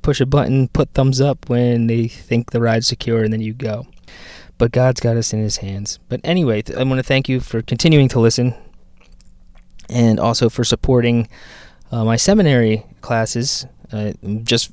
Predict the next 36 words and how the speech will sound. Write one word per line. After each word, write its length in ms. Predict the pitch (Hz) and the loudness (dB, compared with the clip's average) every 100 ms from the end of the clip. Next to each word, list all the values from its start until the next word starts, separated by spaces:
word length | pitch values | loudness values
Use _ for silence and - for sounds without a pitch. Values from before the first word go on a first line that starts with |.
| - | -16
finishing 520 | - 135 131 - 123 76 | -4 0 2 2 0 0
up 240 | 120 - | -2 -2
the 140 | - | -6
first 280 | 104 120 - | 0 0 2
semester, 580 | 120 120 147 - 160 151 - | 0 2 0 0 -2 -2 -8
should 200 | - 117 | -10 -6
be 100 | 113 | -4
done 220 | 117 120 | -2 0
in 80 | 117 | 0
a 40 | 113 | -2
couple 300 | 120 110 113 | -4 -2 0
weeks, 440 | 160 202 - - - | 0 0 -4 -4 -4
and 140 | 117 | -2
then 140 | 110 | 0
we 100 | 113 | 0
start 380 | 120 - 113 120 - - - - | -2 0 0 -2 -6 -20 -18 -10
the 80 | 139 | 0
fall 200 | 196 202 | 2 4
semester, 540 | - 120 110 - 107 - | 4 2 2 0 -2 -2
where 180 | 123 110 | -2 0
I 80 | 110 | 0
will 80 | |
be 100 | 113 | -2
taking 460 | - 113 - 107 107 | -4 -4 -2 -2 0
Greek 260 | 123 131 - | 0 -2 0
one 320 | 117 120 151 | 2 2 0
and 200 | 117 - | -2 0
Intro 320 | 113 - 104 | 0 0 -4
to 140 | - | -2
Apologetics. 760 | 110 120 110 104 147 - - - - - - - - | -4 -4 -6 -4 -4 -6 -16 -18 -20 -20 -20 -20 -6
So 200 | 117 113 | 0 2
I'm 180 | 113 | 2
looking 240 | 120 - 113 | 0 -2 -4
forward 300 | - 110 104 | -2 -2 -2
to 80 | 107 | -4
that, 260 | 110 175 | -2 -4